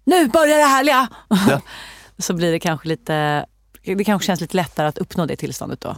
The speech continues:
Speaker 1: Om man är lite, liksom
Speaker 2: Precis, och sen så kan man ju vara lite, alltså man får väl anpassa lite efter sin egen situation sådär såklart. Men jag tänker mig att om man har gått ifrån en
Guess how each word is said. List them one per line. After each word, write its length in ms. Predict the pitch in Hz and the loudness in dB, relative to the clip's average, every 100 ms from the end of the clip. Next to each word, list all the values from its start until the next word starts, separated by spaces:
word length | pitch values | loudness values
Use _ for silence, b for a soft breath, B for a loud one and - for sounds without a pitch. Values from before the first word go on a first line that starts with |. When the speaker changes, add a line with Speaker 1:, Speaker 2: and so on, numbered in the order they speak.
| - | -6
Speaker 1:
Om 80 | 156 | -4
man 120 | 165 | -2
är 60 | |
lite, 280 | 147 - 143 B B B B B B _ _ _ _ - | -2 -2 -4 B B B B B B _ _ _ _ -20
liksom 440 | - - 151 156 - 120 | -14 -12 -10 -12 -12 -6
Speaker 2:
Precis, 520 | 123 113 101 87 95 | 0 2 2 0 0
och 140 | - 131 | 0 0
sen 100 | 113 | 0
så 100 | 113 | 0
kan 140 | 123 | 2
man 60 | 127 | 2
ju 40 | |
vara 140 | 104 92 | 2 2
lite, 460 | 95 - 101 87 87 B B B - | 0 0 0 0 -2 B B B -6
alltså 220 | - - 120 | -4 0 0
man 100 | 110 | 0
får 100 | 110 | 0
väl 80 | |
anpassa 320 | 113 110 107 113 | 0 0 -2 0
lite 220 | 104 104 | 0 -2
efter 160 | - | -2
sin 120 | 104 107 | 0 2
egen 200 | 101 101 | 2 0
situation 580 | 104 107 107 104 113 | -2 -2 -2 0 2
sådär 160 | 110 107 | 2 0
såklart. 380 | - - 104 104 | 0 -2 -2 0
Men 180 | 113 110 | 0 0
jag 120 | 101 | 0
tänker 200 | 123 110 | -2 -2
mig 80 | 110 | -2
att 60 | |
om 120 | 110 113 | 0 2
man 160 | 110 | 2
har 160 | 104 107 | 2 0
gått 300 | 104 101 - | 0 -2 -4
ifrån 220 | - | 0
en 80 | 104 | 0